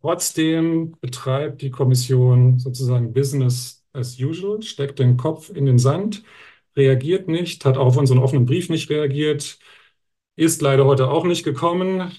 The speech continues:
für den Dialog. Und, äh, wir sehen, dass die Europäische Kommission nicht immun ist gegen Corporate Lobby, gegen die industrielle Lobbyarbeit von multinationalen Konzernen.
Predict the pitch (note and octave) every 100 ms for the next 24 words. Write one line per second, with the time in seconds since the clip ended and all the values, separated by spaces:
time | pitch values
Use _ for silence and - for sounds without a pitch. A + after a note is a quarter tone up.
0 | _ - E3 D#3+ D#3 D3 D#3 D3 D3+ D#3
1 | C#3+ - C3 C3 C#3 C#3 - C#3 C3+ C3
2 | B2 B2+ A2 C3+ E3+ F#3 F#3 F3 C#3+ C3
3 | C#3+ D3 B2+ B2 C#3 - C#3+ B2 B2 C#3
4 | D3+ C#3+ D3 F3 - - E3+ D3 F3 G#3+
5 | E3+ C#3+ D#3+ - - - - D3+ E3+ D3+
6 | D3+ D3+ D3 C#3+ _ _ - D3 D3 C3
7 | C3 D3 E3 E3+ C#3 - D3+ C#3+ D3 D3
8 | D3 B2 - - - _ _ C3 C3+ B2+
9 | C#3+ C#3+ - C#3 C3 B2 B2 B2 B2 A#2+
10 | A#2 - B2 A#2 A#2+ B2 A#2+ A#2+ C3 A#2
11 | A#2+ B2 A#2+ - C3+ D3+ G3 G3+